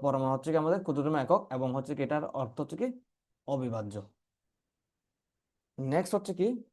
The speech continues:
তোমার এরপরে এই যে ডেমোক্রিটাস একটা মতবাদ দেওয়ার পরে কয়েকজন, উম, এ-, ওনার, আহ, মানে ওনার সময়কালে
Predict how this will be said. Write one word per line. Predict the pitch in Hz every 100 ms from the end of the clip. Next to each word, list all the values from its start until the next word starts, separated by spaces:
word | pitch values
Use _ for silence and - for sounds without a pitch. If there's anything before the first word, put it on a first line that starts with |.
| _
তোমার | 131 120 117 117 - _ _ _ _ _ _ _ _ 165
এরপরে | 202 196 190 190 -
এই | 202 190
যে | 196 156
ডেমোক্রিটাস | 120 135 139 - 170 175 185 185 185 135
একটা | - 156 156
মতবাদ | 160 151 131 117
দেওয়ার | 131 110
পরে | 147 117 113 - _ _ _ _ _ _ _ _ -
কয়েকজন, | 139 139 135 135 123 -
উম, | 165 175 - - _ _ _ 135
এ-, | -
ওনার, | 160 190 208 202 - _ 135
আহ, | 139 131
মানে | 123 120 120
ওনার | 131 135 135
সময়কালে | 156 151 151 143